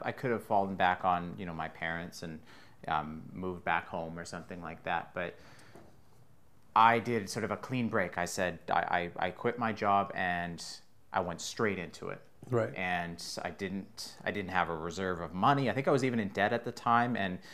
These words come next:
Speaker 1: I didn't have any special skills or anything like that.
Speaker 2: Right.
Speaker 1: Would you,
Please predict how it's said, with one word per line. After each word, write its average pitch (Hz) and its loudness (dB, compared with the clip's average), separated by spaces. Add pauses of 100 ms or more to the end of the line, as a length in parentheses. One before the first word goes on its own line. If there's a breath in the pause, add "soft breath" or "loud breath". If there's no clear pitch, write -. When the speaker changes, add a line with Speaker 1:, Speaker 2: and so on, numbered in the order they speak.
(220 loud breath)
Speaker 1:
I 95 4
didn't 131 6
have 120 10 (100)
any 113 0 (380)
special - 4
skills 147 4
or 117 4
anything 120 2
like 110 2
that. 143 12
Speaker 2:
Right. 117 2 (2750 soft breath)
Speaker 1:
Would 156 4
you, 170 6